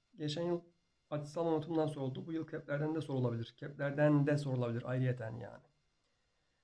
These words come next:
Dünya etrafında dolanan iki uydumuz Göktürk ve Rasat şekildeki yörüngelerde dolanmaktadır. Buna göre hangileri kesinlikle doğrudur demiş. Göktürk'ün çizgisel sürati Rasat'ınkinden büyüktür demiş.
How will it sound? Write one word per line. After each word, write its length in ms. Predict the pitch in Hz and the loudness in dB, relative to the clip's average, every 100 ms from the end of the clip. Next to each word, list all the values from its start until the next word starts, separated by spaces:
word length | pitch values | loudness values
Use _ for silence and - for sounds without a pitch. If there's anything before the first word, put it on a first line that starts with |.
| _ - | _ -4
Dünya 240 | 147 - | 0 2
etrafında 460 | 196 196 180 175 170 | 2 2 2 2 6
dolanan 320 | 160 170 170 | 8 8 6
iki 200 | - - | 0 -2
uydumuz 400 | 175 156 156 139 | -2 2 2 2
Göktürk 400 | 151 160 - - | 0 -4 -8 -4
ve 100 | 156 | 0
Rasat 300 | 156 151 170 | 0 0 -4
şekildeki 440 | - 156 156 151 | -4 -6 -6 -8
yörüngelerde 600 | 170 147 151 151 147 160 | -2 0 2 4 6 4
dolanmaktadır. 640 | 151 143 139 139 139 127 123 | 4 4 4 4 0 -6 -6
Buna 160 | 147 170 | -2 0
göre 300 | 151 151 - - _ _ _ _ _ | 2 2 2 -6 _ _ _ _ _
hangileri 380 | 170 185 170 147 | -2 0 0 -2
kesinlikle 680 | 156 147 165 170 175 160 147 | -4 -6 -2 0 0 -2 0
doğrudur 380 | 139 131 127 | 2 2 2
demiş. 360 | 117 107 - - _ _ _ _ _ _ _ - | 0 -4 -12 -18 _ _ _ _ _ _ _ -6
Göktürk'ün 580 | 151 175 175 185 175 | 0 2 0 -6 -4
çizgisel 420 | 147 165 147 180 175 | -4 -6 -4 -2 0
sürati 320 | 165 147 143 | 0 0 2
Rasat'ınkinden 720 | 147 160 156 156 160 185 160 | 0 0 -2 -4 0 0 2
büyüktür 340 | 151 147 139 | 2 0 -2
demiş. 380 | 123 104 - - | -4 -6 -10 -18